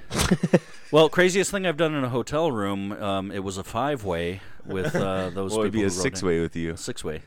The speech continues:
Speaker 1: Yeah. <laughs> Six-way.
Speaker 2: Well, let, okay, I have to think about that. Um, hmm.
Speaker 1: I, th-, this is from a friend that I've,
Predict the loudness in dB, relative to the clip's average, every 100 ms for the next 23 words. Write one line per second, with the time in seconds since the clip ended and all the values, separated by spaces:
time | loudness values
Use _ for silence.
0 | -8 -2 -2 2 2 2 2 2 0 -4
1 | -4 -6 -6 -8 -14 -12 -4 -2 -2 -4
2 | -10 -14 -10 -10 -10 -12 -14 -12 -12 -12
3 | -10 -10 -8 -10 -10 -12 -12 -10 -10 -12
4 | -14 -16 -18 -20 -20 -16 -14 -16 -20 -12
5 | -4 -4 -4 -6 -2 2 2 0 0 2
6 | 2 0 2 4 4 2 0 -2